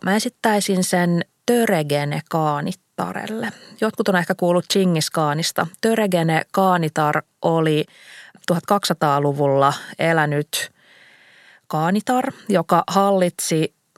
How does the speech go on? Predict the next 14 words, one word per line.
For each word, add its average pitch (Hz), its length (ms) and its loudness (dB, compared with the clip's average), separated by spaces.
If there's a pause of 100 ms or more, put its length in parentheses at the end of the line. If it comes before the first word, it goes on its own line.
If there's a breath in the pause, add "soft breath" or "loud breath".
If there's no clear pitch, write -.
(120)
maailman 170 600 2
suurinta 156 720 0
valtakuntaa, 170 760 0
suurempaa 151 520 0
kuin 151 140 -6
Chingis 143 400 -6
Khan. 185 460 -2
Ja 160 120 0
hän 151 240 -2 (300)
hallitsi 180 440 0
sitä 160 220 0
yhdessä 165 640 0 (140)
elämänkumppaninsa 147 1080 -2
entisen 156 460 -2